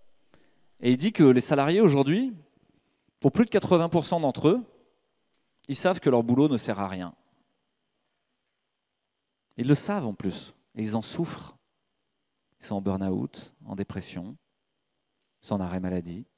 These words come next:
Ils vont de manière automatique au travail, ils attendent que leurs trente-cinq heures et leurs loisirs. Toute la journée, ils la passent sur Internet,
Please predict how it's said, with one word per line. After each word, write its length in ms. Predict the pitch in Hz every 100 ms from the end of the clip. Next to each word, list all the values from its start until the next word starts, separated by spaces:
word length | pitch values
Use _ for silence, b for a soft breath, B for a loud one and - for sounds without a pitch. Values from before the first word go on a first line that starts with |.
| _ _ _ _ _ _ _ _ _
Ils 120 | 98
vont 300 | 95 98 95
de 80 | 92
manière 280 | 92 92 90
automatique 500 | 95 107 98 - 110
au 40 |
travail, 440 | - 92 87 95 101
ils 120 | 92
attendent 260 | 90 95
que 120 | - 98
leurs 120 | 90
trente-cinq 420 | 92 82 90 -
heures 220 | 90 101 - _ _ _ _ _ _ _ _ _
et 60 | 92
leurs 140 | 90
loisirs. 640 | 92 92 85 87 92 - _ _ _ _
Toute 160 | - 120
la 80 | 104
journée, 320 | 101 98 101
ils 80 | 101
la 100 | 90
passent 180 | 98 -
sur 180 | 98
Internet, 600 | 90 95 92 87 - -